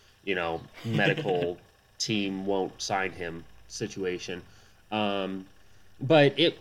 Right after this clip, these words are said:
Speaker 1: you know, it's, it's why the high school pitcher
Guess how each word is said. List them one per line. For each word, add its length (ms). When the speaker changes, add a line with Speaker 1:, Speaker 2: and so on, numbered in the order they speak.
Speaker 1:
you 140
know, 240
it's, 440
it's 200
why 720
the 80
high 240
school 300
pitcher 460